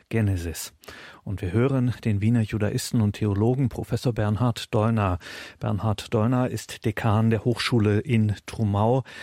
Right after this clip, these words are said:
des dortigen Internationalen Theologischen Instituts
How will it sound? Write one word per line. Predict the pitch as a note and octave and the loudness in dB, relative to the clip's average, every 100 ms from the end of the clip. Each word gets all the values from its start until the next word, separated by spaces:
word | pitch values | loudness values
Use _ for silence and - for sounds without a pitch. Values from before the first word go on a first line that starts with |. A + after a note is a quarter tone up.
| - | -12
des | - A#2 | -6 -4
dortigen | - A2 - A2 A2+ | -2 -2 0 2 2
Internationalen | A2 - A#2 B2 A#2 A2+ - A#2+ G#2+ A2 A2 A2 | 2 0 0 2 2 0 0 0 2 2 2 2
Theologischen | - B2+ A#2+ A#2+ A2+ G#2+ - A2+ | 2 2 2 2 2 0 0 0
Instituts | A#2 A2+ - - - A#2+ A2+ - | 2 -2 -2 -8 -4 0 0 0